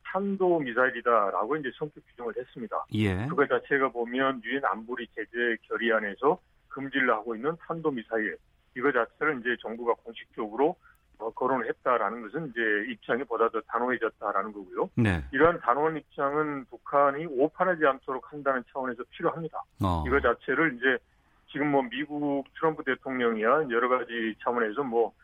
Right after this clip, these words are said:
Speaker 1: "맞지 않지 않다"라고는 하지만
Speaker 2: 네.
Speaker 1: 무언가 이제, 아, 이제 북한이 넘어서는 안 되는 선을 이제 넘거나 또는 이제 근접했을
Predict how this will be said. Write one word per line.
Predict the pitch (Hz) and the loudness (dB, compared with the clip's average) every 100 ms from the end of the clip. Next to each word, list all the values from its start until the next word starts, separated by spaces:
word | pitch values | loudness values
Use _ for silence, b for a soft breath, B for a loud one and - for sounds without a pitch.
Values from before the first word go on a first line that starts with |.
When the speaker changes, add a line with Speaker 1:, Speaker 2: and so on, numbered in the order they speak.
| B - | B -10
Speaker 1:
"맞지 | 156 - | -10 0
않지 | 139 - 117 | -2 0 -2
않다"라고는 | 113 131 117 107 123 107 | -2 -2 2 2 0 -6
하지만 | - - 98 127 123 | -8 -4 0 2 0
Speaker 2:
네. | 123 104 76 - _ - | 2 2 0 -8 _ 4
Speaker 1:
무언가 | 139 165 165 | 4 6 4
이제, | 151 151 | 2 2
아, | 117 110 - 135 | 2 0 -4 -10
이제 | 131 127 123 117 127 _ _ | 0 2 4 2 -2 _ _
북한이 | - - 143 165 | -10 -4 -2 0
넘어서는 | 113 123 139 147 139 139 147 - 135 165 190 | 0 4 4 4 2 0 -6 -6 -2 0 0
안 | 120 123 | -2 -4
되는 | 147 139 - | -2 -2 -4
선을 | 135 165 208 _ _ _ - | 0 0 0 _ _ _ -12
이제 | 127 123 | -4 -2
넘거나 | 117 135 147 - 127 175 - | 2 2 0 0 2 2 0
또는 | 156 143 | -4 -2
이제 | 123 120 | -2 -4
근접했을 | - 139 147 127 131 135 | -4 -4 -4 -4 -8 -8